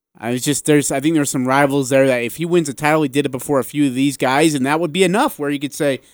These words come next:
"I can walk out." Eighteen years in the league and a championship, and he's probably a Hall of Famer at some point.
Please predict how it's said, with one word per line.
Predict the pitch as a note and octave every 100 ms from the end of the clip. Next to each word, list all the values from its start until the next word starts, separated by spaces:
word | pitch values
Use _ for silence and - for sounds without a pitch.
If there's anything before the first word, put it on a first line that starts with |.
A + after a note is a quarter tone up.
| _ _ _
"I | C3
can | C3+ C#3
walk | D3 D3 D#3+
out." | D#3+ -
Eighteen | D3+ D#3 D#3+
years | F#3+ F3+
in | F3
the |
league | F3 E3
and | D3
a | C3
championship, | E3 E3 - C3 - C#3 A#2+ - _ -
and | B2
he's | A2
probably | - - F#3+ F3 D3+
a | C#3
Hall | C3+ C#3
of | B2+
Famer | D3 C3
at | A2
some | - C#3 B2
point. | - G#2+ F#2+